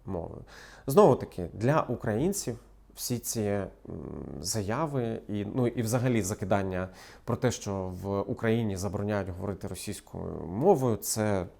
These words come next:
чорті що з боку бантик, як каже моя бабуся. Але Росія хоче воювати, може собі це доз-, дозволити з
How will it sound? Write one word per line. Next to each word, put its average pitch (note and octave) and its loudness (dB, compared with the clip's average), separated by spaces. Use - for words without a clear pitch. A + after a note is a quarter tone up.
чорті C#3+ 2
що G#2 0
з F#2+ -8
боку F#2+ -6
бантик, F2 -6
як - -10
каже F2+ -10
моя E2+ -8
бабуся. E2+ -10
Але C3+ 4
Росія C#3+ 2
хоче B2 -2
воювати, F#2 -2
може B2+ 4
собі F2+ -8
це - -10
доз-, F#2+ -12
дозволити F2 -8
з A#2 2